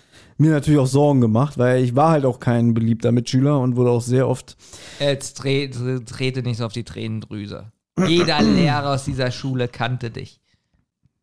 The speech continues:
Speaker 1: Ja und?
Speaker 2: Ja, für dich jetzt zu der Schule gehen, kennt mich kein Schwein.
Speaker 1: Wo willst du jetzt hinaus?
Speaker 2: Na, wie beliebt du warst.
Speaker 1: Ach, so ein Blödsinn.
Speaker 2: Ja.
Speaker 1: Besonders bei Junghoff.
Speaker 2: <laughs> Aber er kennt dich.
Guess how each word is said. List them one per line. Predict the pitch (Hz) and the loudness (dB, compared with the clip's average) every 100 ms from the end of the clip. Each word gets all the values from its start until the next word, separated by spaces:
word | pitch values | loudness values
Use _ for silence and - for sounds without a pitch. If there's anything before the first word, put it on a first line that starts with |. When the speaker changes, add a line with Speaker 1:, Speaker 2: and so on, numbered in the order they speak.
| _ - | _ -6
Speaker 1:
Ja | 104 | 0
und? | 104 143 - _ - | 2 2 -2 _ -12
Speaker 2:
Ja, | 120 | -10
für | 107 | -6
dich | 113 110 | -6 -6
jetzt | 135 143 | -6 -6
zu | |
der | 127 | -6
Schule | 120 131 127 | -6 -8 -10
gehen, | 123 | -8
kennt | 135 123 | -10 -10
mich | 123 | -10
kein | 123 120 | -8 -8
Schwein. | 135 127 151 127 117 _ _ _ _ _ _ _ _ _ _ _ _ _ _ _ _ _ _ _ _ _ - | -4 -4 -2 -4 -8 _ _ _ _ _ _ _ _ _ _ _ _ _ _ _ _ _ _ _ _ _ -8
Speaker 1:
Wo | 113 113 | -2 0
willst | 113 | 2
du | 117 | 0
jetzt | 104 | 0
hinaus? | 110 143 - _ _ _ _ - | 2 0 -2 _ _ _ _ -12
Speaker 2:
Na, | 113 | -12
wie | |
beliebt | 107 110 120 196 233 185 | -8 -6 -4 -4 -6 -6
du | 127 | -6
warst. | 110 117 - | -6 -10 -14
Speaker 1:
Ach, | - | -14
so | - - | -8 -4
ein | 101 | -4
Blödsinn. | - 92 120 - - _ _ _ _ _ _ _ | -2 -4 -4 -6 -10 _ _ _ _ _ _ _
Speaker 2:
Ja. | 50 - _ - | -20 -20 _ -4
Speaker 1:
Besonders | 117 131 170 160 | 0 2 2 0
bei | 165 151 | 2 4
Junghoff. | 143 143 110 101 - _ - | 4 4 2 -2 -6 _ -16
Speaker 2:
<laughs> | 113 123 - - - - - 349 202 156 - - | -12 -12 -12 -16 -16 -14 -12 -12 -8 -8 -8 -4
Aber | 156 151 | -2 0
er | 156 | -2
kennt | 156 359 254 | -4 -8 -8
dich. | 131 | -10